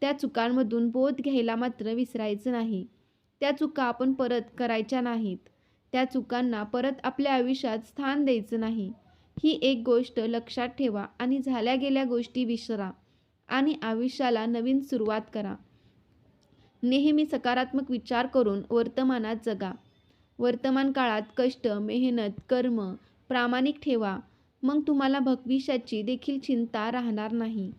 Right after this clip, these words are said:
तुमच्या या गोष्टी जर परफेक्ट असतील, तर तुमचा भविष्यकाळही उत्तमच असणार आहे, हे नक्की. तीन, जास्त अपेक्षा ठेवू नका. जास्त प्रमाणात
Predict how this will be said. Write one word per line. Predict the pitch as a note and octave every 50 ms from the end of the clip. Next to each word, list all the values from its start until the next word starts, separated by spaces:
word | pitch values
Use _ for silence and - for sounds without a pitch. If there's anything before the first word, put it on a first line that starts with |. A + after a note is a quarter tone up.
| _ -
तुमच्या | D4 C#4 C#4+ C#4 - C#4 A#3+ A#3
या | B3 C4 B3+ C#4
गोष्टी | C4+ C4+ C4 C4+ C4 - A#3 A3+
जर | G#3+ A#3 C4+ C4
परफेक्ट | C4+ - C4+ B3 A#3+ B3 A#3+ - C#4+ C#4+ - -
असतील, | C#4 C#4 C#4 - - A#3 G#3+ G3+ G3 - - _ _ _ - _ - - - -
तर | D4+ C#4+ C4 B3 C4 - - -
तुमचा | C#4 C4 C4 C4 D4+ D4+
भविष्यकाळही | D4 C4+ C4+ A#3+ G#3+ A#3+ A#3+ - C#4+ C4+ C4+ C4+ C4 C4 C4 C4 C4 C4+ C#4 -
उत्तमच | C4 - - - - A#3 A#3 B3+ C4+ -
असणार | C#4 C4 C4 - A#3 G#3+ G#3+ A3
आहे, | A3+ A3+ A#3 A3+ G#3 G3 F#3+ - - - _ _ - - - -
हे | - C#4
नक्की. | C#4+ C4+ C4 A3+ - - - - - _ _ _ _ _ _ -
तीन, | - C#4 B3+ A#3 A#3 B3+ - - - _ - B3
जास्त | C4+ C#4 D4 C#4+ - - - C#4 B3 B3 -
अपेक्षा | - A#3+ A#3+ A#3+ B3 B3 - - - A#3+ A3+
ठेवू | A#3+ B3+ C#4+ C#4+ A#3+ A3+ A3+
नका. | A3 G#3+ G#3 G#3+ - F#3+ F3+ - - - - - - - - - - B3
जास्त | C#4 C#4 D4+ D4 - E4+
प्रमाणात | E4 D#4+ D#4 C4+ B3+ C4 C4+ C4 A#3+ G#3+ G#3